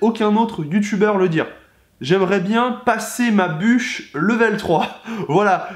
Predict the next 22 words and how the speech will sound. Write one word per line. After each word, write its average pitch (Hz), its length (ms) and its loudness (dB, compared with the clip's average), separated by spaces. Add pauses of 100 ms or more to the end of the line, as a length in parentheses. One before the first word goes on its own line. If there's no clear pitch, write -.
ça 220 160 -2
je 226 120 -6
pense 226 200 0
qu'il - 80 -6
y 170 40 2
a 143 40 2
vraiment 170 280 0
pas 170 120 -2
beaucoup 160 220 -6
de 135 80 -8
youtubeurs 131 460 -6
qu'on, 104 180 -10
qu'on 117 140 -8
dit 117 120 -8
ça 113 160 -4
encore. 107 360 -6 (680)
Donc, 160 180 -4
euh, 143 320 0 (180)
j'ai - 100 -4
encore 214 220 0
quelques 220 280 0
gemmes, 233 260 2